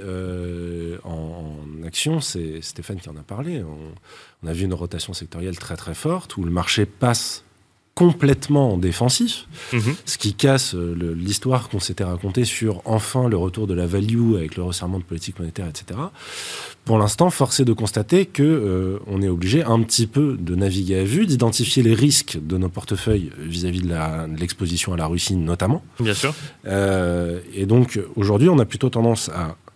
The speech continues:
Speaker 1: continuer de réduire l'exposition et à revenir sur des positions, euh, oui, plus, sur des secteurs qui sont plus défensifs. Euh, ensuite, juste un, un dernier point. Si effectivement, parce que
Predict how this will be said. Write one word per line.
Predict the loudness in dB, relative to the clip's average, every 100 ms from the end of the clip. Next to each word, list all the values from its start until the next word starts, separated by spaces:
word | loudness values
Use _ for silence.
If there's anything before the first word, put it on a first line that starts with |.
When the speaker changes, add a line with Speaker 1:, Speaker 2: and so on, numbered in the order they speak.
| -18
Speaker 1:
continuer | -2 0 2 4 4
de |
réduire | 4 4 4 4
l'exposition | 2 0 -2 0 2 2 2 -2
et | -2
à | 0
revenir | 2 2 2 2 2 0
sur | -2
des | -4
positions, | -4 -4 -4 0 0 2
euh, | 0 -2 -4
oui, | 0 0
plus, | 0 -4 -6 -4
sur | -6 -4
des | -2
secteurs | -4 -2 0 0
qui | -4
sont | -4 -4 -4 _ _
plus | 0 2
défensifs. | 2 0 -4 -6 -14 -16 -8 -6 -4 -8 -12 -4
Euh, | 0 2 2 -2 -4
ensuite, | 0 2 4 4 4 2 -4 -2
juste | -2 -2 0
un, | 2 2 0
un | 0
dernier | 4 4 4
point. | 4 4 2 -12 -20 -20 -20 _ _ _ -8
Si | 0 4
effectivement, | 4 4 2 2 2
parce | 0
que | -4